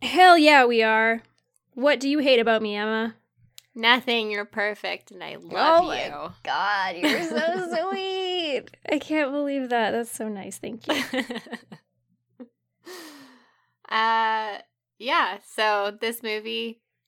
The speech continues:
Speaker 2: Wait. No, stop. Emma, what are you doing? Before
Speaker 1: Oh
Speaker 2: we
Speaker 1: my God.
Speaker 2: do that. <laughs>
Speaker 1: Stop everything, Emma.
Speaker 2: Yes, Danica.
Speaker 1: What are you drinking?
Speaker 2: Uh, well,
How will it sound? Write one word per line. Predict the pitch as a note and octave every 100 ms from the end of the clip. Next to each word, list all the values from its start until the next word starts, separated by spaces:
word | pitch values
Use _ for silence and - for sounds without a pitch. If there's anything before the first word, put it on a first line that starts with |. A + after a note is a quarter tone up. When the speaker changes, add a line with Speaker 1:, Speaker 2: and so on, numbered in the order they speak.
| _ _ _ _ _ _ A3
Speaker 2:
Wait. | A3 G#3+ E3+ - _ _ _ -
No, | G#3+ G3 D#3+
stop. | - - G3+ D#3+ - _ _ _
Emma, | G#3+ G3 D#3 E3
what | A3
are | G3+
you | F3+ F3
doing? | G3 F#3+ E3+ F3+ F#3+ _
Before | G#3 - G#3+
Speaker 1:
Oh | C4+
Speaker 2:
we |
Speaker 1:
my | C4
God. | A#3 C4 A3 G3
Speaker 2:
do | G3+
that. | G#3 A3 F#3+ B3 B3+ - - - -
<laughs> | _ _ _ _
Speaker 1:
Stop | - - C4 C4
everything, | B3 A3+ A3 G#3+ G#3 G#3
Emma. | A#3 A3+ G3 G3 _ _ _ _ _ _
Speaker 2:
Yes, | C#4 B3+ F#3+ - -
Danica. | D#4+ C4+ B3+ C4+
Speaker 1:
What | F#4
are | F4+
you | G4 F#4+
drinking? | E4+ C4+ E4 D#4+ D#4+ C4 G#3 G#3 _ _ _ _ _ _ -
Speaker 2:
Uh, | A#3 A#3 A3+ A3 G#3
well, | G#3 G#3 G#3 G#3